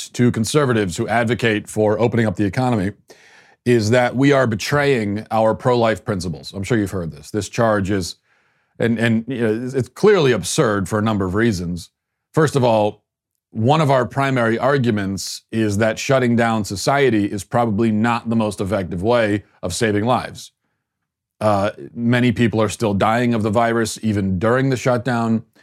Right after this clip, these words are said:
Many will likely die once the shutdown is lifted.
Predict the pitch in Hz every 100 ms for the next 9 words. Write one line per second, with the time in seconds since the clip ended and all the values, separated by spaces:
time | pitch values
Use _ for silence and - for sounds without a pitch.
0 | _ - 110 120 123 117 110 98 135 110
1 | 120 120 113 113 113 110 104 117 - 110
2 | - 107 113 104 101 90 107 127 - 123